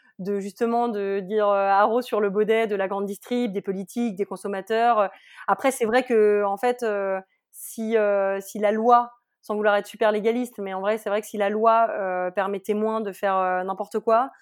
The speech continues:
euh, bah, on n'aurait pas le choix, en fait. C'est vrai qu'après, du moment qu'on n'a pas le choix, euh, c'est bien, mais on est dans une société, euh, assez libérale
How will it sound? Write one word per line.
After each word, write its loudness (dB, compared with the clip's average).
euh, -2
bah, 0
on -4
n'aurait -2
pas -4
le -10
choix, -4
en -10
fait. -8
C'est -10
vrai -2
qu'après, 0
du -2
moment -2
qu'on -6
n'a -6
pas -4
le -10
choix, 2
euh, -4
c'est -10
bien, 0
mais -2
on -6
est -6
dans -4
une -8
société, -2
euh, 0
assez -6
libérale -2